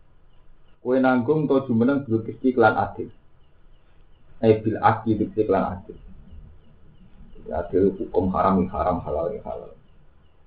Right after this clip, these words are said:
Syuhada hale bersaksi kabeh bil haqqi kelan hak, hale nyekseni kabeh bil haqqi kelan hak. Nyekseni lillahi krana Allah. Ora ana kepentingan, ora, ora ana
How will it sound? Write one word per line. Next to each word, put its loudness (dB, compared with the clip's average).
Syuhada 4
hale 2
bersaksi 0
kabeh 2
bil -2
haqqi -2
kelan 4
hak, -6
hale 2
nyekseni 0
kabeh 0
bil -6
haqqi -12
kelan -6
hak. -10
Nyekseni 0
lillahi 2
krana 0
Allah. -8
Ora -16
ana -12
kepentingan, -4
ora, -2
ora -2
ana -2